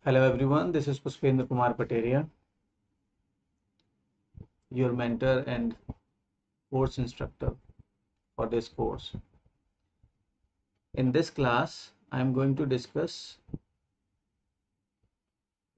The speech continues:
digital logic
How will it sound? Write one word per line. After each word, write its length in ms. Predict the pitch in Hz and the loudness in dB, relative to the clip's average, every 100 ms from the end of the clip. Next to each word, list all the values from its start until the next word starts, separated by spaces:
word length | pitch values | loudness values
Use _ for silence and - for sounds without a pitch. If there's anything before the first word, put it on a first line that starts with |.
| _ - | _ 0
digital 640 | 135 135 135 147 147 165 - _ _ _ _ _ _ _ _ _ _ _ _ _ _ _ _ _ _ _ _ _ _ _ _ _ - | 0 2 2 4 4 0 -6 _ _ _ _ _ _ _ _ _ _ _ _ _ _ _ _ _ _ _ _ _ _ _ _ _ -6
logic 540 | 123 113 110 113 165 | -2 0 0 0 -4